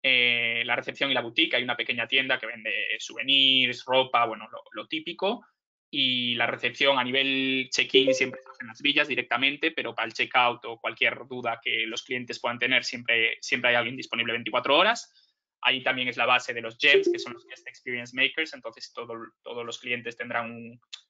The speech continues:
por así decirlo, en Six Senses no lo llamamos un mayordomo, pero tendrán una persona asignada durante toda su estancia para, para cualquier cosa que necesiten.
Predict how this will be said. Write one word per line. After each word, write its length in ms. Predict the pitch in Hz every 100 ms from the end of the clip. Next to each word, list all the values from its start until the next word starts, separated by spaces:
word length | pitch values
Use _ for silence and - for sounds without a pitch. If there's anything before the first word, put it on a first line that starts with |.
| _ -
por 140 | 123
así 160 | 117 135
decirlo, 360 | 127 143 131
en 140 | 123 123
Six 180 | 135
Senses 240 | - 135 139
no 100 | 131
lo 60 |
llamamos 320 | 123 123 123 117
un 60 |
mayordomo, 540 | 120 120 156 175 196 196
pero 180 | 127
tendrán 300 | 120 120 120
una 120 | 120 120
persona 340 | 117 123 120
asignada 640 | - 123 123 120 113 113 - -
durante 300 | 123 120 117
toda 100 | 123
su 120 | 117
estancia 440 | - 120 120 117
para, 420 | 113 110 110 120 - _ _
para 160 | - 117
cualquier 240 | 113 123
cosa 240 | - 127 -
que 60 |
necesiten. 680 | 120 120 160 151 180 208 208